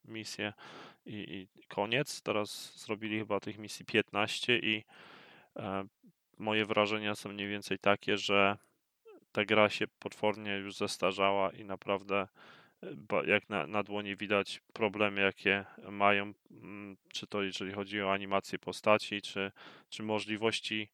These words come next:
e, pod kątem core'owego gameplayu. Ja tam widzę, że oni stawali na głowie, żeby urozmaicić, em, rozgrywkę, biorąc pod uwagę, że nie gramy tylko,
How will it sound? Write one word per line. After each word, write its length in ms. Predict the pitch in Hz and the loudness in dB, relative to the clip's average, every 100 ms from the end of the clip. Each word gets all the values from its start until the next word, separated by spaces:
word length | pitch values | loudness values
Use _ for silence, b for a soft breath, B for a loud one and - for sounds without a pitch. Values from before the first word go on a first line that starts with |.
| _ - | _ -6
e, 300 | 90 95 92 101 _ _ - | 0 0 0 -6 _ _ -8
pod 120 | - | -6
kątem 320 | 107 101 104 | -6 -4 -6
core'owego 540 | - 107 101 104 95 92 | 0 2 2 0 -2 -2
gameplayu. 580 | 107 101 101 98 135 135 _ | 0 2 4 4 2 -8 _
Ja 140 | 95 92 | -6 -4
tam 160 | 98 | -6
widzę, 200 | 98 104 | -8 -6
że 100 | 104 | -4
oni 120 | 98 | -6
stawali 420 | - 101 - 104 101 | -4 -2 2 0 0
na 120 | 101 | -4
głowie, 360 | - 101 101 | -2 -2 -2
żeby 340 | 98 92 98 95 B B B B | -2 -2 0 -2 B B B B
urozmaicić, 960 | - 104 104 104 104 104 - 95 - - | -6 -2 -2 -2 -2 -4 -6 -8 -8 -6
em, 420 | 104 101 98 92 - | -2 -2 -4 -10 -8
rozgrywkę, 640 | 101 95 104 101 - 107 101 _ - | -6 -2 -2 -2 4 2 2 _ -12
biorąc 300 | 101 101 95 | -4 -4 -4
pod 180 | - 107 | -6 -2
uwagę, 320 | 101 104 101 | 0 0 0
że 140 | 98 | -4
nie 100 | 101 | -6
gramy 300 | 98 101 101 | 2 4 4
tylko, 540 | - 101 - 98 95 | -2 -6 -2 0 0